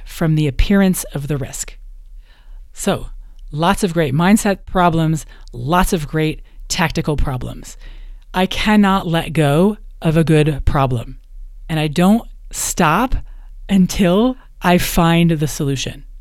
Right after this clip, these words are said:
And I wanted you to have a complete solution, because giving you tactics without giving you the mindset help that you need is like having a one-sided zipper, right? And giving you only the mindset without the tactics that you need is like having the other side of the zipper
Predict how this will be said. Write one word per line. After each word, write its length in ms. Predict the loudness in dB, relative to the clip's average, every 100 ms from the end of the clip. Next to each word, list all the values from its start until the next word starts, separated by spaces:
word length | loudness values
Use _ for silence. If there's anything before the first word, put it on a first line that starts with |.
| -18 -12
And 100 | -4
I 80 | -2
wanted 520 | 0 2 4 4 2
you 340 | 0 4 6 6
to 60 |
have 260 | 4 2 2
a 60 | 0
complete 340 | 0 0 -2
solution, 480 | -4 -6 -6 -8 -12 -18 -20 -20 -8
because 280 | -4 -2 0
giving 320 | 2 4 6
you 100 | 6
tactics 520 | 2 0 0 -2 -2
without 340 | -2 0 0 0
giving 320 | 0 2 2
you 160 | 2
the 60 | 0
mindset 480 | 0 2 2 0 -2
help 220 | -2 -4
that 100 | -6
you 180 | -4 0
need 500 | 4 4 4 0 -6 -14 -18 -18 -16 -6
is 140 | -2
like 160 | 0 0
having 280 | 0 2 4
a 60 |
one-sided 600 | 2 4 4 4 0 0
zipper, 420 | 0 0 0 -2 -10 -16 -18 -20 -20 -20 -8
right? 180 | -6 -4
And 120 | -2
giving 280 | 0 4 4
you 140 | 4
only 300 | 4 4 6
the 80 | 4
mindset 460 | 2 4 4 2 0
without 280 | 0 0 0
the 60 |
tactics 480 | -2 0 0 -2 -2
that 120 | -4
you 160 | -4 -2
need 320 | -2 -2 -6 -14 -20 -18 -6
is 220 | 2 4
like 140 | 4 4
having 280 | 4 6 6
the 120 | 6
other 220 | 6 4
side 260 | 2 0 0
of 160 | -2
the 80 | -2
zipper 340 | -2 -2 -4